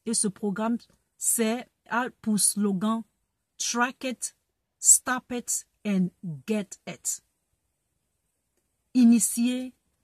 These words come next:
par les membres de l'Union africaine. Ça veut dire que on essaie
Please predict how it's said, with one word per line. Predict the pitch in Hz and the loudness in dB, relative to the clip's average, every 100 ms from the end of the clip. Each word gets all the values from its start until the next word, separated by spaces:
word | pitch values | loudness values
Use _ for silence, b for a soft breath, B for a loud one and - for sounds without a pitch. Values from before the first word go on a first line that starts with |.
| _ | _
par | 214 196 196 220 240 _ - | 0 0 0 -4 -8 _ -6
les | 202 | 2
membres | 196 196 214 214 190 - - - | 4 4 4 0 -2 -6 -18 -6
de | 190 196 - - | -2 -2 -4 -6
l'Union | 190 196 190 196 196 - _ - | 0 2 2 2 -2 -8 _ -10
africaine. | 190 180 - - 185 - 170 151 _ _ _ _ _ _ _ _ _ _ _ | -8 -8 -12 -14 -14 -12 -14 -16 _ _ _ _ _ _ _ _ _ _ _
Ça | - - 208 | -2 0 2
veut | 240 | 2
dire | 190 208 233 - | 0 0 0 -2
que | - 214 220 - _ _ _ _ _ _ | -4 -2 -2 -6 _ _ _ _ _ _
on | 214 214 | 2 4
essaie | 214 - 247 | 4 2 -2